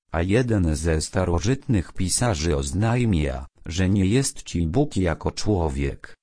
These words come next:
aby kłamał. Tytusa rozdział pierwszy, werset drugi, czwarta Mojżeszowa rozdział dwudziesty trzeci, werset dziewiętnasty. W przeciwieństwie do tego nasz Pan, mówiąc o szatanie, wężu,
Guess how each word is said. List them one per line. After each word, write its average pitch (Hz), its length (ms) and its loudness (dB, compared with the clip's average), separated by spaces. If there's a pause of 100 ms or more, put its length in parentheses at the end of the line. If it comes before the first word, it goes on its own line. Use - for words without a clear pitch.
(120)
aby 82 280 -2
kłamał. 73 680 -2 (340)
Tytusa 90 520 -2
rozdział 104 560 0
pierwszy, 139 640 -2
werset 87 600 0
drugi, 95 680 0 (220)
czwarta 127 520 0
Mojżeszowa 85 760 0
rozdział 92 600 0
dwudziesty 95 640 0
trzeci, 90 520 -2
werset 92 500 -2
dziewiętnasty. 85 1000 -2 (440)
W - 120 2
przeciwieństwie 104 1120 0
do 82 180 0
tego 82 360 0
nasz 82 320 0
Pan, 73 440 -2 (200)
mówiąc 113 680 0
o 76 240 2
szatanie, 67 840 -2 (200)
wężu, 60 600 -8